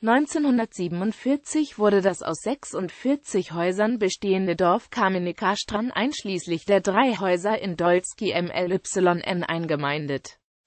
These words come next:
Die Ansiedlungen Dolski M L Y N und Nowa V E S erloschen in der zweiten Hälfte des zwanzigsten Jahrhunderts. Neunzehnhundertsechzig erfolgte die Eingemeindung von Janow.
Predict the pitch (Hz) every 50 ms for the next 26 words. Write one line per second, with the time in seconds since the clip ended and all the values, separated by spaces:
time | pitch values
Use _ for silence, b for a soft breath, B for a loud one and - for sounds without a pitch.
0 | _ - 214 214 - 214 247 262 220 214 202 175 - 175 175 175 180 180 185 226
1 | 254 247 - 214 180 175 180 180 - - - - 196 - 151 175 175 - - 180
2 | 180 175 190 - - - - 185 180 175 175 - 202 208 214 - 247 254 - 262
3 | 254 254 233 180 160 165 170 190 - - 214 185 226 254 - - - 160 - -
4 | - 220 226 220 - - 233 226 226 180 220 208 190 190 - - - - 277 302
5 | - - 269 240 214 196 175 - - - 202 175 170 156 - - - 208 202 254
6 | 285 - 277 226 - - - 220 214 254 254 247 226 247 254 240 190 156 135 123
7 | - _ - - - - _ _ _ _ _ _ - 220 226 247 294 294 - -
8 | 311 294 269 247 233 233 - - - 160 160 - - - - 220 214 - - 190
9 | 170 - - 233 285 - - - 220 165 180 - - 180 190 180 - 160 143 147
10 | 139 143 151 160 156 160 165 175 175 - 240 226 226 240 220 214 208 175 156 143
11 | 143 131